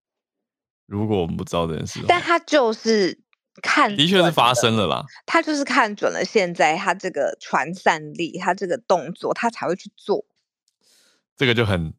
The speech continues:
Speaker 1: 不知，
Speaker 2: 我觉得，
Speaker 1: 很难断定了啦。
Speaker 2: 我，我自己想象。
Speaker 1: 对，我懂，我懂，就是一种大家想法不同。对啊，
Speaker 2: 嗯。
Speaker 1: 但总之现在这些餐饮业者就人心惶惶，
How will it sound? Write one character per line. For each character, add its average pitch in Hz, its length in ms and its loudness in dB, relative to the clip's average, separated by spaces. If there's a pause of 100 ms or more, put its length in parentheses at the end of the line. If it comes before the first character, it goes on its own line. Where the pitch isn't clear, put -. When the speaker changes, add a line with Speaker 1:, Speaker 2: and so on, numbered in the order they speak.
(160)
Speaker 1:
不 - 80 -6
知， 98 240 -6
Speaker 2:
我 165 140 2
觉 - 40 0
得， - 20 2
Speaker 1:
很 - 100 4
难 107 140 4
断 127 280 4
定 117 180 4
了 95 140 2
啦。 80 80 0
Speaker 2:
我， 80 60 0
我 - 20 -8
自 87 60 -4
己 - 60 -4
想 120 100 4
象。 120 120 6
Speaker 1:
对， 120 60 4
我 117 100 4
懂， 113 220 4
我 95 60 0
懂， 92 200 0
就 104 140 0
是 98 320 0 (280)
一 110 60 -8
种 87 300 -2 (460)
大 110 120 2
家 98 240 2
想 95 280 -2
法 87 120 0
不 87 140 -6
同。 90 240 -8 (720)
对 123 160 4
啊， 110 220 2
Speaker 2:
嗯。 120 40 -6
Speaker 1:
但 156 220 2
总 104 260 2
之 131 300 0
现 135 180 0
在 110 380 4 (280)
这 123 100 -2
些 120 100 2
餐 117 220 2
饮 95 140 2
业 101 180 4
者 82 180 -4
就 90 140 -2
人 92 220 2
心 107 200 0
惶 82 220 0
惶， 104 240 -8